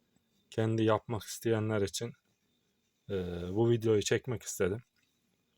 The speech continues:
Umarım faydalı olur. E, birinin işine yarar.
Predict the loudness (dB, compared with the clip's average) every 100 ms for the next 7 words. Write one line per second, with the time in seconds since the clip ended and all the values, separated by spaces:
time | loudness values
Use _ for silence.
0 | _ -4 0 2 0 0 2 4 6 6
1 | 6 4 0 -2 _ _ _ _ -10 -6
2 | -6 -6 -8 -8 -12 -14 -18 -6 -2 0
3 | 0 -4 -6 -6 -2 2 2 0 -2 -8